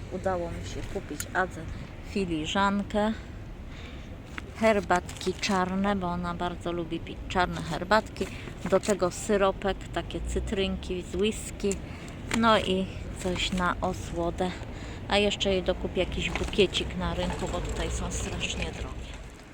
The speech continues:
No i ja sobie idę ulicą Mikołaja Kopernika, tutaj jest kościół. Idę na spotkanie z przyjaciółkami, z Asią i z Izabelą Agaczewską. Idziemy oglądać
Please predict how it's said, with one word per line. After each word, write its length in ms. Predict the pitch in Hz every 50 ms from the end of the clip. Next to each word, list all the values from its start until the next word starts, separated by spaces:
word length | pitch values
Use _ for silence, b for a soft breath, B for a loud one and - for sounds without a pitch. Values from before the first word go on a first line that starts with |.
| - - - - - - -
No 180 | 214 226 233 226
i 80 | 214
ja 140 | 202 175 202
sobie 380 | - - - 196 175 190 196 - - -
idę 320 | - 233 208 170 202 196 202 - -
ulicą 420 | 220 208 214 220 - - - 208
Mikołaja 680 | 196 196 196 202 - - 196 185 196 214 220 202 190 175
Kopernika, 840 | - - - 175 - - 175 185 190 185 214 233 247 233 - - 185
tutaj 340 | 175 - 175 - - 175 170 160 160
jest 180 | 170 - - - - - -
kościół. 600 | - 254 254 240 - - - - - - 254 240 233 208 - - - - - - - - - - - - - - - - - - - - -
Idę 200 | 247 226 226 233
na 140 | 202 208 208
spotkanie 580 | - - - 233 226 - - 254 240 226 233 226
z 180 | - - -
przyjaciółkami, 840 | - 269 269 269 254 262 - - 294 285 262 - 294 294 277 233 214 196
z 180 | - - -
Asią 400 | 247 269 269 247 - - 269 277 262 262 269 - - - - - - - - - - - - -
i 120 | 240 233
z 200 | - - - -
Izabelą 680 | 247 262 254 233 - 214 202 190 - 196 196 190 190 185 185 -
Agaczewską. 800 | - 202 190 - 196 190 - - 262 247 - - - - - 185 175 170 - - - - B B B B B B B B 208
Idziemy 400 | 185 - 220 220 214 208 196 208 202 - 208 208
oglądać 580 | - 185 - 208 208 202 190 196 190 - -